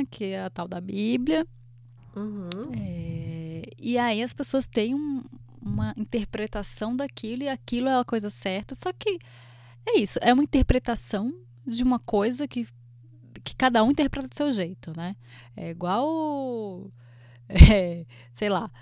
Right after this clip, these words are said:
Speaker 1: Harry Potter. Você vai ler Harry Potter, se você for fazer um filme, você vai fazer de um jeito, outra pessoa vai fazer de outro, outra pessoa vai fazer de outro. Porque cada um interpreta de um jeito,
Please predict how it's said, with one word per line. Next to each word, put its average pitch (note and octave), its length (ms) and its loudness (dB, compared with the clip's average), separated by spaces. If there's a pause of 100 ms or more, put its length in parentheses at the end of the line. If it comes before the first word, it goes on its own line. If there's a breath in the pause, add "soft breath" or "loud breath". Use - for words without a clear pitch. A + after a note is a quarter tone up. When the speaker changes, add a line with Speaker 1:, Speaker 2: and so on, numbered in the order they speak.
(280 soft breath)
Speaker 1:
Harry A3+ 200 6
Potter. F#3 440 2
Você F3+ 100 -6
vai F#3+ 120 -2
ler F#3+ 80 -2
Harry G3 240 -4
Potter, G#3+ 380 2
se - 60 -8
você A3 240 -2
for G#3 120 -8
fazer G3 220 -4
um F#3+ 100 -6
filme, F#3 320 -2
você - 80 -2
vai F3+ 80 -2
fazer E3+ 180 -4
de E3 60 -4
um E3+ 100 -2
jeito, G#3+ 240 4
outra - 120 -12
pessoa G3 260 -2
vai - 60 -10
fazer F3 160 -4
de E3 140 -6
outro, B3 260 -2
outra C4+ 100 0
pessoa A#3+ 160 -2
vai A#3 80 -2
fazer A#3+ 200 0
de B3+ 100 0
outro. F#3 280 2
Porque - 380 -4
cada A#3+ 360 -2
um A3 120 -2
interpreta B3 560 -2
de G#3+ 120 -2
um D4 100 0
jeito, F3+ 460 0